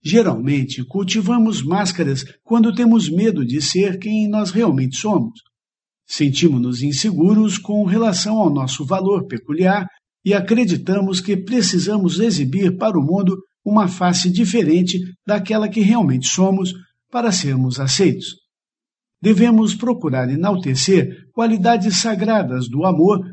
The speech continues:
da compaixão, da verdade e da autenticidade que nos colocam em harmonia com o Criador. É natural recebermos essas qualidades e cultivá-las em nossa vida.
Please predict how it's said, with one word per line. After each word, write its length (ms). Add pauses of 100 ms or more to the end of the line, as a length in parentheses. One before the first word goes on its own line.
(140)
da 140
compaixão, 760 (260)
da 120
verdade 760
e 100
da 140
autenticidade 1000 (240)
que 140
nos 220
colocam 680
em 200
harmonia 540
com 220
o 60
Criador. 640 (960)
É 100
natural 680
recebermos 840
essas 320
qualidades 680 (300)
e 100
cultivá-las 800
em 80
nossa 320
vida. 360